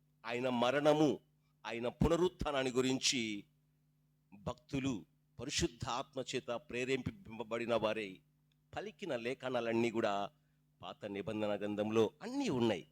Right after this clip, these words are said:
ఆ పాత నిబంధన గ్రంథంలో అక్కడ లేఖనాలు నెరవేర్చబడలేదు, కానీ కొత్త నిబంధన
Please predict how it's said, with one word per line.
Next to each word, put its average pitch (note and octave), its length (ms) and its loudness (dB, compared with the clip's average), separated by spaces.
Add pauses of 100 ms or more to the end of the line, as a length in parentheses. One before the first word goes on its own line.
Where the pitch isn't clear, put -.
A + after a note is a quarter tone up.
(120)
ఆ C3 80 -8 (140)
పాత - 180 -16 (160)
నిబంధన A#3 420 4
గ్రంథంలో D#3+ 460 10 (600)
అక్కడ F3 280 -8 (200)
లేఖనాలు G#3 500 4 (100)
నెరవేర్చబడలేదు, D3 1000 2
కానీ B2 180 2 (140)
కొత్త - 200 -8 (160)
నిబంధన A3+ 340 0